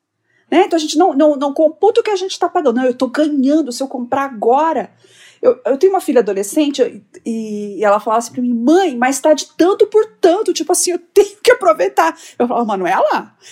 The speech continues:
mas você não tem que ver o de tanto pra tanto, você tem que ver quanto que é o tanto que você vai pagar."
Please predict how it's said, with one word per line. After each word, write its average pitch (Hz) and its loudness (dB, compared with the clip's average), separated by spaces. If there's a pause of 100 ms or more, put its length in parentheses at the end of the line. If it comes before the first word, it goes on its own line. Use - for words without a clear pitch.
(140)
mas 196 -2
você 294 -2
não 233 -4
tem 277 -6
que 370 2
ver 311 0
o 285 0
de 277 -2
tanto 240 2
pra 226 -2
tanto, 214 -2
você - -18
tem 247 -2
que 247 -10
ver 254 4
quanto 302 0
que 453 2
é 370 6
o 554 0 (200)
tanto 466 2
que - -12
você 302 0
vai 226 4
pagar." 185 -8